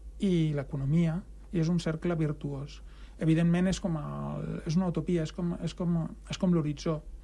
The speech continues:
Eh, quan més, més t'acostes, més et vas allunyant i més te n'adones del que no hi ha. Però ens dona molta humilitat.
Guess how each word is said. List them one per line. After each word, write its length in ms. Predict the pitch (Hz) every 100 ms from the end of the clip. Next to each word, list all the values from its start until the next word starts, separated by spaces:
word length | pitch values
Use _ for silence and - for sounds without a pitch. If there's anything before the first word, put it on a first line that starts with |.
| - - -
Eh, 360 | 175 165 156 156
quan 160 | 151 147
més, 200 | 160 160 175
més 140 | 165 156
t'acostes, 380 | 170 165 190 165
més 140 | 160
et 80 | 156
vas 160 | 147 151
allunyant 360 | 147 143 151 165
i 60 | 165
més 140 | 151
te 80 | 160
n'adones 300 | 151 156 165
del 100 | 165
que 80 | 156
no 80 | 151
hi 80 |
ha. 80 | 156 160 - - -
Però 140 | 190
ens 140 | 175
dona 160 | 160 165
molta 300 | 170 165 151
humilitat. 480 | 147 143 151 151 -